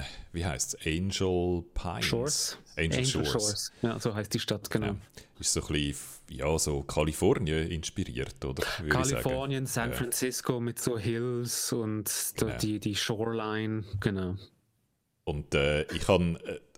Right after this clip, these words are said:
Speaker 1: es ist wie häufig in so Simulatoren-Games, es ist so eine, halt etwas sehr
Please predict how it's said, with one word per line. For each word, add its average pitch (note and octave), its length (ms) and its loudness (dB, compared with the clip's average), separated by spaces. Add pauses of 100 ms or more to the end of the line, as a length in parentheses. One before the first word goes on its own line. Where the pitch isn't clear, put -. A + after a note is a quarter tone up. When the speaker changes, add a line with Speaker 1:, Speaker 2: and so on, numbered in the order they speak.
Speaker 1:
es - 120 0
ist - 360 2
wie G2 260 -6
häufig B2+ 480 -2
in A2+ 60 0
so F#2 420 4
Simulatoren-Games, F2 1120 0
es D#2+ 160 -6
ist - 80 -2
so D#2+ 100 2
eine, D2+ 360 -2
halt D#2+ 260 -2
etwas - 280 -2
sehr F2 260 6